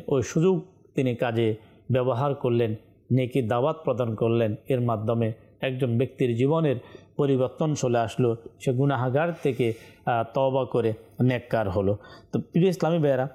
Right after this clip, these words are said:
যারা নেকি দাওয়াত, আহ, প্রদান করেন, তারা অনেক, অনেক বড়, আহ, সৌভাগ্যবান। কিতাবের মধ্যে আসছে, আপনার ইমাম জালালউদ্দিন সুয়ুতি আশ-শাফিঈ রহমতুল্লাহ তাআলা আলাইহি, ওনার কিতাব, তার নাম হচ্ছে শরহুস সুদুর।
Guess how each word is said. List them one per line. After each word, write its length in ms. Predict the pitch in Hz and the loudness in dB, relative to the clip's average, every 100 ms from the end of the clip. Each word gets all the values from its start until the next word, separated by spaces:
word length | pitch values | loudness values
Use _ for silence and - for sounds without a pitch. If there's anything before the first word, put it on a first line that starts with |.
| - - | -8 0
যারা 180 | 160 180 | 2 4
নেকি 280 | 165 160 | 2 2
দাওয়াত, 460 | 165 127 123 131 120 - - - - | 0 2 2 0 -2 -8 -20 -20 -6
আহ, 140 | 110 107 - | -4 -4 -2
প্রদান 360 | 131 143 147 | 0 0 -2
করেন, 280 | 135 120 107 - | 0 0 -2 -2
তারা 140 | 139 | -2
অনেক, 500 | 139 151 175 175 151 - | 0 2 4 4 0 -4
অনেক 360 | - 247 233 156 | -4 0 2 4
বড়, 180 | 131 | 4
আহ, 720 | 110 - - - - - 120 113 - - | 0 -4 -20 -20 -16 -4 -4 -4 -8 -10
সৌভাগ্যবান। 720 | - 135 127 113 120 113 101 - - - - _ _ _ _ - | -4 -2 -2 -2 0 0 -2 -10 -20 -20 -20 _ _ _ _ -4
কিতাবের 300 | 143 185 190 | 0 2 2
মধ্যে 260 | 175 147 | 2 2
আসছে, 440 | 143 135 - 131 160 - - - - | 0 -2 0 0 0 -6 -20 -14 -8
আপনার 560 | 123 139 123 117 107 - - - - | -2 0 2 0 -2 -8 -18 -16 -4
ইমাম 340 | 151 175 185 | 0 2 2
জালালউদ্দিন 480 | 151 143 156 156 180 | 2 2 2 2 0
সুয়ুতি 600 | 160 - 180 214 214 214 | 0 2 4 4 2 2
আশ-শাফিঈ 760 | 175 - 147 123 160 156 170 165 | 2 0 -2 -2 -2 0 0 0
রহমতুল্লাহ 920 | 143 - 135 127 127 127 131 127 120 - - | 0 0 0 2 2 2 2 0 0 -4 -6
তাআলা 200 | 139 135 | -2 0
আলাইহি, 260 | 135 127 127 | 0 2 2
ওনার 240 | 120 120 | 2 0
কিতাব, 380 | 113 120 151 147 - - _ - | 0 -2 0 -2 -4 -20 _ -4
তার 160 | 139 127 | -2 0
নাম 220 | 143 151 | 0 0
হচ্ছে 220 | 156 156 | -2 -4
শরহুস 520 | - 139 113 135 - | -2 -2 0 0 0
সুদুর। 320 | - 95 107 | -2 0 -2